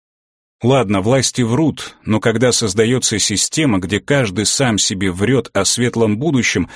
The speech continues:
которое ещё чуть-чуть и наступит, вот только куплю, нет, лучше продам, нет, подожду. Я аплодирую этим злым гениям.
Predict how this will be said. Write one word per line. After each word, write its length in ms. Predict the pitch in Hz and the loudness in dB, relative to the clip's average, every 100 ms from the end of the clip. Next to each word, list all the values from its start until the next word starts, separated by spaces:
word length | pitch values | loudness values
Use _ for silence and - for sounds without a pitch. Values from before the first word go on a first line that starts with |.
| - | -16
которое 380 | - 135 151 139 | -4 0 2 2
ещё 400 | 127 135 131 143 | 2 2 2 0
чуть-чуть 500 | 123 135 120 - 139 | 0 -2 -2 -2 2
и 40 | 131 | 2
наступит, 640 | 127 - - 110 - - - - | 2 0 0 -4 -6 -10 -20 -4
вот 120 | - 147 | -2 2
только 280 | 151 139 | 0 0
куплю, 560 | 139 151 143 160 143 95 | -2 -2 0 2 2 2
нет, 280 | 113 139 123 - - | 2 2 0 -8 -6
лучше 340 | - 147 - 139 | 0 0 0 0
продам, 500 | 156 151 151 131 104 | 0 2 2 2 4
нет, 300 | 147 135 - | 2 0 -2
подожду. 580 | 151 156 143 147 123 - _ _ _ _ _ _ _ _ | 0 2 2 0 0 -2 _ _ _ _ _ _ _ _
Я 240 | - 101 127 | -6 0 0
аплодирую 680 | 117 120 117 123 120 92 - | 2 2 2 2 2 0 -2
этим 340 | 117 101 101 | -2 0 0
злым 380 | 95 95 101 90 | 0 0 0 0
гениям. 520 | 90 98 82 65 69 | 0 0 0 -4 -8